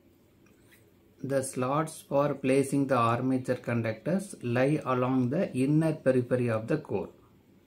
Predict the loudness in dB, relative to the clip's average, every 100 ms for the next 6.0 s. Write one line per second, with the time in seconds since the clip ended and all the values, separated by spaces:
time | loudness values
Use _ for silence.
0 | _ _ _ _ -6 -4 -2 -2 0 -2
1 | -4 -16 _ _ _ _ -6 -2 2 0
2 | 0 -4 -2 -2 -2 0 0 0 -2 -2
3 | -6 -6 -8 -10 -14 -14 -6 -4 -2 -4
4 | -6 -18 -14 -6 -2 -2 0 0 0 0
5 | 0 0 0 -2 -2 -6 -6 -8 -12